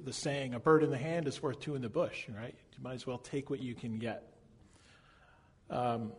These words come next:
we see this sort of temptation all around us, the temptation to take what we can get. And it comes in all sorts of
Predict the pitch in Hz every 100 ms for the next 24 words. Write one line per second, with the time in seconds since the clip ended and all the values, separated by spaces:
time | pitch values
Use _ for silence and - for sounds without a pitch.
0 | - - - - - - - - - -
1 | - - - - 143 139 - 233 175 -
2 | 190 160 - 165 143 - 175 - 139 139
3 | 139 120 113 123 98 - 147 - 143 131
4 | 143 135 - 120 - 107 - 135 135 110
5 | 117 117 110 101 107 101 - 120 - 185
6 | 156 135 131 - 123 120 117 98